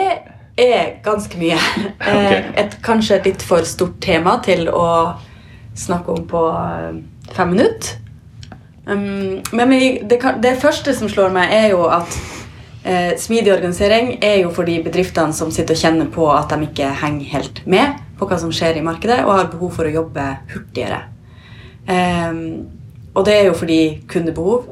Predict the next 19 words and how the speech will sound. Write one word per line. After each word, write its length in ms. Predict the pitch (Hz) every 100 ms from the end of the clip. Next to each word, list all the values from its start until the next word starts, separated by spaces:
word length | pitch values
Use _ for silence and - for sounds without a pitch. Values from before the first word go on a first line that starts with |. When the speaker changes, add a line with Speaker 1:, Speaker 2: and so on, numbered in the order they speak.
| - -
Speaker 1:
endrer 260 | 202 185
seg 300 | 202 196 190 -
fort. 360 | - 403 - - - -
Speaker 2:
Mm. 400 | - - 101 139 - - -
Speaker 1:
Så 240 | - 226 240
litt 260 | 240 262 262
av, 160 | 240 220
liksom, 340 | 208 208 190 - - -
grunnpilaren 680 | 175 233 269 - 208 170 165
for 180 | 165 180
hele, 300 | 190 185 170 165 165 165 - - -
eller 380 | 180 185 180 165 - - - -
litt 140 | 226 220
av 80 | 214
vitsen 300 | 240 - 185
med 80 |
å 40 | 165
være 160 | 170 165
smidig, 420 | 202 208 156